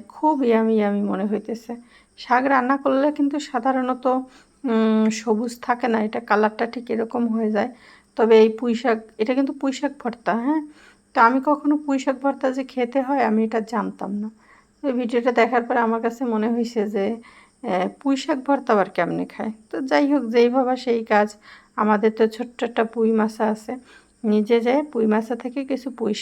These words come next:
পাতা তুলে নিয়ে আসলাম। নিয়ে এসে তারপরে ভর্তা দিলাম, কালার হয়ে গেল ওইটা। দেখার পরে খাওয়ার ভক্তি শ্রদ্ধা একদম কমে গেল। যাই হোক, আমি হলো ওইখান থেকে,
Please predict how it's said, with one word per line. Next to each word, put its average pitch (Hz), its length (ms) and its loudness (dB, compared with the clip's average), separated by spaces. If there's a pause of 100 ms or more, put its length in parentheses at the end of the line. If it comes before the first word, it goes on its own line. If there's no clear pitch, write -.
(120)
পাতা 214 240 -2
তুলে 208 300 -2
নিয়ে 202 180 -4
আসলাম। 233 440 -10 (1400)
নিয়ে 220 220 4
এসে 240 240 0
তারপরে 233 340 2
ভর্তা 220 420 -2
দিলাম, 269 340 0
কালার 214 400 2
হয়ে 214 240 2
গেল 208 180 2
ওইটা। 220 440 -4 (460)
দেখার 233 320 2
পরে 262 260 0
খাওয়ার 226 360 2
ভক্তি 220 340 -4
শ্রদ্ধা 240 400 -2
একদম 285 480 -6
কমে 196 320 -4
গেল। 196 200 -4 (560)
যাই 254 240 6
হোক, 269 340 -4
আমি 233 440 2
হলো 240 380 4
ওইখান 233 340 -2
থেকে, 233 380 0